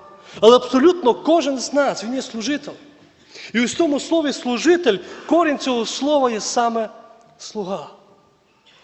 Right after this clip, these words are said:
Звичайно, не завжди це є просто. Звичайно, цей процес, він не завжди для нас є приємний. Нам набагато приємніше для нашої людської природи було би керувати кимось, правда?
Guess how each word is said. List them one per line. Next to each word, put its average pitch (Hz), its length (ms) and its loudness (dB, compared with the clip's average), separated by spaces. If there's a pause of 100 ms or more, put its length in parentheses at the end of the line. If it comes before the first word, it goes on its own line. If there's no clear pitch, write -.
(140)
Звичайно, 339 460 2
не 285 80 0
завжди 247 360 0
це - 160 -6
є 254 120 -4
просто. 254 540 -6 (920)
Звичайно, 320 420 4
цей 294 180 -2
процес, 285 460 0
він 247 200 -2 (220)
не 247 140 -2
завжди 285 420 2
для 247 160 -2
нас 285 240 -2
є 262 80 0
приємний. 247 680 -4 (560)
Нам 277 140 8
набагато 294 580 4
приємніше 269 760 -2
для 220 160 -4
нашої 277 360 -2
людської 302 480 0
природи 294 360 -2
було 285 220 0
би 277 180 0 (240)
керувати 285 540 0
кимось, 156 380 -8
правда? 285 400 -2